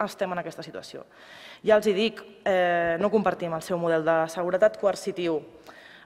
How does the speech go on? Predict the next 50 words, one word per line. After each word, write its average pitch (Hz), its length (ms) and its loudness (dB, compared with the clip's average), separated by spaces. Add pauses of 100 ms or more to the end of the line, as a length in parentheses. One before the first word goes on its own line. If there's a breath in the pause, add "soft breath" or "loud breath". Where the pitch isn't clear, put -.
(100)
El 180 320 4
que 196 80 2
vostès 254 480 4
li 214 160 2
diuen 208 220 8
el 202 100 2
problema 202 300 4
de - 20 6
la 185 80 0
seguretat, 220 560 6
nosaltres 185 320 -2
el 196 80 6
veiem 170 320 2
com 180 160 0
un 185 80 -2
símptoma 220 480 0
de 202 80 4
la 170 140 6
desigualtat, 156 640 0
i - 20 -8
això 160 220 -4 (100)
ja 190 80 4
els 180 120 4
hi 180 40 2
hem 175 60 0
explicat 196 400 2
i 180 60 0
ho 175 40 2
hem 170 80 -2
debatut 170 320 2
moltíssimes 175 480 -4
vegades. 160 400 -4 (480 loud breath)
Això, 196 300 6 (260)
eh, 160 880 -2
ens 160 160 -8
passa 165 320 4
explícitament 208 720 0
amb 214 140 4
el 185 80 -10
tema 196 180 2
de 208 60 6
les 180 100 0
ocupacions. 175 640 -4
Quan 147 160 -10
vostès, 185 400 2 (800 loud breath)
no? 180 200 2
I, 170 160 2 (460)
i - 60 -18
s'ha 175 200 -2
dit, 180 200 -8